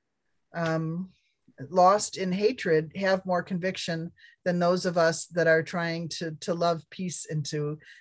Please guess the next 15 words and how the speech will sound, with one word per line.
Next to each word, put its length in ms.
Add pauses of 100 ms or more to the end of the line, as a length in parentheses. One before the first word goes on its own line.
expansion 720
and 120
existence 600
and 100
so 220
forth. 380
So 380 (400)
really, 320
again, 380
looking 360
at 160
what 180
is 160
our 120
conviction 800